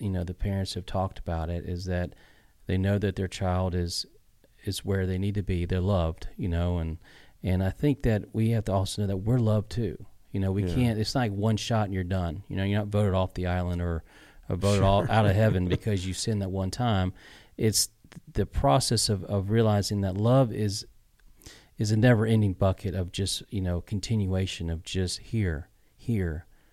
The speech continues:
Speaker 1: I love you here.
Speaker 2: Yeah.
Speaker 1: Try again. Let's do, let's do this together. You can do this.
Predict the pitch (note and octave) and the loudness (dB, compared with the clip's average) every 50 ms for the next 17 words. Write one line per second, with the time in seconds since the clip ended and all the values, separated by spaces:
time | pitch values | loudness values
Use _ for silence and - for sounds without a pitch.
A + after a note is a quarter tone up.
0 | - _ _ - F#2 G2 G#2 G#2+ G2+ F#2 F#2 F2 - - B2+ A#2 G2+ F2+ E2+ D2+ | -20 _ _ -4 -2 0 2 2 0 0 -4 -6 -2 -2 0 0 2 0 -2 -4
1 | - - - - - - - G2+ F#2+ F#2+ F#2 A2 A2 A2 G#2 A2 G#2+ F#2+ F2 F2 | -6 -10 -14 -20 -20 -8 -2 0 2 2 4 4 2 2 2 0 0 0 0 -2
2 | E2+ - - A2 A2 G#2+ G#2 - - - G2+ G#2 G#2+ - G#2+ G2 - - - G#2+ | -4 -4 -4 -2 -2 -2 -2 -6 -6 -4 -4 -2 0 0 -2 -2 -2 -6 -2 0
3 | G2 F2+ F2 F2 F2 - - - D3+ C#3 B2+ A2 - A2+ G#2 F#2+ G#2+ G#2 F2+ E2+ | 0 0 0 -2 -4 -8 -12 -12 -10 -8 -8 -6 -4 -4 -2 0 0 0 0 -2
4 | C2 - - - - | -6 -8 -10 -14 -16